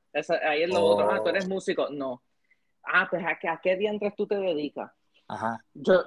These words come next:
Speaker 1: yo, <laughs> yo ahora mismo estoy, yo ahora mismo, ok, yo, mis veinticinco años, tengo un bachillerato de biología en ciencias médicas.
Speaker 2: Wow.
Speaker 1: Tengo un ma-, tengo una maestría en ciencias médicas y estoy completando el doctorado en optometría. Por eso es que el
Speaker 2: Wow.
Speaker 1: no-,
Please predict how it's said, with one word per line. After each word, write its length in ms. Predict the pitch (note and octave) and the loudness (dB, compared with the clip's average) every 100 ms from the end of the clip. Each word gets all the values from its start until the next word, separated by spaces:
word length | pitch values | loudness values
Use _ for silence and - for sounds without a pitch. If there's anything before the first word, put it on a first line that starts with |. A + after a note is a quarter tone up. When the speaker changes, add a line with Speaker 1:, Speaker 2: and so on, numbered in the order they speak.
| E3 | 0
Speaker 1:
yo, 120 | F3 | -2
<laughs> 1120 | E3+ - - - - _ _ _ - - - E3+ | -2 -6 -18 -20 -20 _ _ _ -18 -2 2 4
yo 40 | |
ahora 180 | F3+ G#3 | 4 2
mismo 280 | G#3+ G3+ F3 | 0 0 0
estoy, 300 | D3+ D#3+ D3+ D#3+ | 0 2 2 2
yo 80 | D#3 | 2
ahora 140 | E3+ | 2
mismo, 640 | F#3 G3 E3+ C#3+ C3 C3+ - | -2 -6 -6 -4 -4 -6 -8
ok, 160 | - C3 A#2+ - _ _ _ _ _ - | -6 -4 -4 -8 _ _ _ _ _ -20
yo, 320 | C3 D#3 C#3 | -2 2 2
mis 160 | C3+ A#2+ | 2 0
veinticinco 680 | C#3 C#3 C#3 D#3+ D#3+ F3+ | -2 -2 -4 -6 -4 -2
años, 280 | F#3+ F#3 F3+ | -2 -2 -2
tengo 320 | F3+ D#3+ C#3 B2+ | -2 0 0 -2
un 100 | C3 | 0
bachillerato 800 | D3 - D#3+ D3+ E3+ F#3 G3 | 0 0 0 2 2 2 0
de 140 | F#3 D#3+ | -2 0
biología 520 | C#3+ B2 C3+ D3 E3 | 0 0 -2 -4 -6
en 80 | E3 | -6
ciencias 560 | - C3+ C#3 - D3+ D3 | -6 -8 -6 -4 -4 -6
médicas. 500 | A#2+ A2 - - - _ _ G2+ | -12 -12 -8 -8 -8 _ _ 2
Speaker 2:
Wow. 300 | F#2+ G2 F#2+ | 6 8 6
Speaker 1:
Tengo 60 | F3 | 2
un 60 | |
ma-, 160 | E3 D3+ - | 0 -2 -4
tengo 180 | C#3+ D3 | -2 0
una 120 | E3 | 2
maestría 480 | F3 D#3+ - D#3+ F3 | 2 -2 -4 -2 0
en 80 | F3+ | -2
ciencias 360 | - F3+ F3 F3 | -4 -8 -8 -8
médicas 380 | F3+ F3 C#3+ | -6 -4 -4
y 60 | C#3+ | -4
estoy 240 | A#2+ A#2+ | -6 -8
completando 500 | C3 C3+ C3+ C#3+ C#3+ | -8 -6 -6 -6 -4
el 100 | C#3 | -2
doctorado 460 | B2 A#2 B2 G#2+ A2+ | -2 -4 -4 -6 -6
en 60 | A#2 | -8
optometría. 580 | - B2 A#2 - F#2 - - - - | -6 -6 -6 -8 -10 -14 -20 -18 4
Por 140 | C#3 | 6
eso 180 | C3+ E3 | 6 4
es 80 | D#3 | 4
que 100 | D3+ | 4
el 120 | C#3+ | 4
Speaker 2:
Wow. 0 | |
Speaker 1:
no-, 100 | C#3 | 2